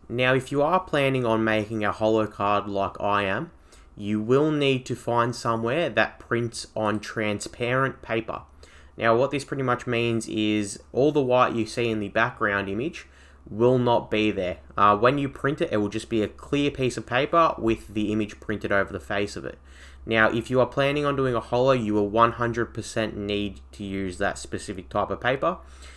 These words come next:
If you're not planning on doing a holo and you're just planning on making a normal card, you can pretty much use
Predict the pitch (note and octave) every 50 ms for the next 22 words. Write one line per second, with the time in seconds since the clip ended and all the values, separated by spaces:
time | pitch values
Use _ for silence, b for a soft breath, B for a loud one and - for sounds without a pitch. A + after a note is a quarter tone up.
0 | B B B - C3+ A#2+ - C3+ C3 B2+ C3 D3 C#3+ - - D3 C3+ C3+ C3+ B2+
1 | B2 B2 A2+ A2+ A2+ A2 A2 G#2+ G2+ A2+ B2 C3+ D3+ E3 E3+ E3+ D#3 D3 - -
2 | G#2+ G#2 G#2 G#2+ G#2 A2 - - A#2 A2 G#2+ G#2 G#2 G#2 G#2 G#2+ G#2 G#2 G2+ G#2
3 | G#2 G#2+ G#2+ G#2+ G#2 - C3 C#3 D#3 F3+ F3 - - - A2 G#2+ A2 A2+ A2+ A2
4 | - - - C#3 C#3 C#3+ C#3 C3+ - - C#3 C#3+ C#3 C3 B2 B2 - - - A#2
5 | A#2 A#2 A2+ A#2 A2+ G#2